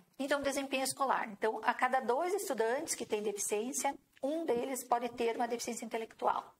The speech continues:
tá? Então, também tá muito associada à questão motora, como eu já falei pra vocês. Vocês têm um aluno que provavelmente teve uma dessas causas, que fi-,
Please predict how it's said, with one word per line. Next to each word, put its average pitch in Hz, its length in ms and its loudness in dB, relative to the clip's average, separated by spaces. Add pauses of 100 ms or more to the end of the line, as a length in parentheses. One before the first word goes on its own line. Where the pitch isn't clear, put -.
(140)
tá? 196 240 -8 (480)
Então, 247 340 0
também 247 360 0
tá 269 100 2
muito 240 180 -4
associada 233 460 2
à - 20 -4
questão 240 260 -2
motora, 220 480 0
como 190 180 -10
eu 185 40 -10
já - 120 -10
falei 190 180 -8
pra 202 160 -2
vocês. - 480 -8
Vocês 202 460 -2
têm - 280 -2 (520)
um 190 100 -6
aluno 185 680 -4 (420)
que 190 240 -2 (300)
provavelmente 226 720 0
teve 180 440 0 (100)
uma 220 200 0
dessas 196 340 0
causas, 233 640 2 (100)
que 269 200 0
fi-, 277 200 -8